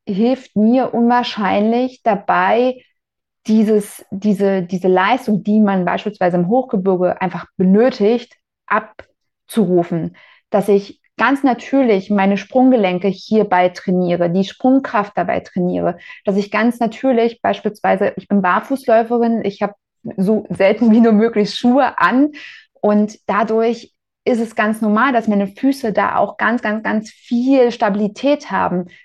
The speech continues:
weil ich sie sehr viel benutze. Und ich würd das alles nicht Training nennen, weil ich mach das den ganzen Tag. Und wirklich trainieren tue ich, ich hab vor, dieses Jahr noch mal auf einen Dreitausender hochzulaufen,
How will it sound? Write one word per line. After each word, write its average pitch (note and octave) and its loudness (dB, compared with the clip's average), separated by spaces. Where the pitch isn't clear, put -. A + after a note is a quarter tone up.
weil G3 0
ich G3 -10
sie G3+ -2
sehr F#3+ -2
viel G3+ -4
benutze. G#3+ 0
Und G3+ 2
ich - -8
würd C#4 0
das C#4+ -4
alles A#3+ 0
nicht B3 -2
Training B3+ 2
nennen, G3+ 0
weil F#3+ 0
ich F#3+ -6
mach G3 -2
das G#3 -12
den F#3+ -2
ganzen F#3+ -2
Tag. G3 -4
Und G3 2
wirklich A#3+ -2
trainieren B3+ 2
tue B3+ 0
ich, B3 -6
ich G3 -6
hab G#3+ -2
vor, A#3 2
dieses A3 0
Jahr G3+ 2
noch G3+ -2
mal G3 0
auf F#3+ -4
einen F#3+ 0
Dreitausender G#3 -2
hochzulaufen, A3+ 0